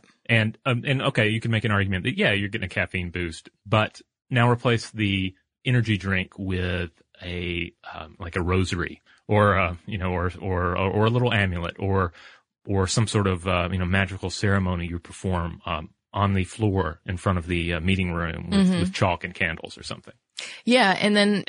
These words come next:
Speaker 2: I'm just thinking about it. And then you're on your way to O C D and you start
Speaker 1: Yeah.
Speaker 2: tapping three times, you know,
Speaker 1: Yeah.
Speaker 2: which, you know, again, I'm, that's, these, it's just interesting to see how you can take this to the nth degree
Speaker 1: Mm-hmm.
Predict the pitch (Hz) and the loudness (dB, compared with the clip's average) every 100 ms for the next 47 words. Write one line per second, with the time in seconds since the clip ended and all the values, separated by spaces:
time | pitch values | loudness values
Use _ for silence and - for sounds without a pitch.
0 | - 226 226 226 226 202 170 165 208 220 | -2 0 2 2 4 4 4 4 4 6
1 | 196 196 185 165 165 - 170 170 160 180 | 4 4 2 2 0 0 0 -2 0 0
2 | 170 160 120 92 175 165 175 165 160 156 | 0 2 2 2 0 -2 -4 -4 -4 0
3 | 175 165 175 - 180 170 160 170 98 85 | 2 2 0 -2 0 0 0 0 0 -2
4 | - 208 165 - - - 226 185 180 - | 2 2 2 -2 -4 -6 -2 -2 -2 -2
5 | 185 175 175 180 180 - - - - - | 0 0 0 -2 -4 -4 -4 -2 -6 -8
6 | _ _ _ - 220 220 214 - 202 - | _ _ _ -2 0 2 -2 0 0 2
7 | 214 190 - 175 - 202 175 170 170 185 | 2 2 2 2 2 2 4 4 2 2
8 | 170 170 - 156 - 160 - 151 - - | 2 0 0 -2 -2 -4 0 -2 0 -2
9 | 156 170 165 156 175 - 107 92 | 2 4 4 4 0 -2 -2 -2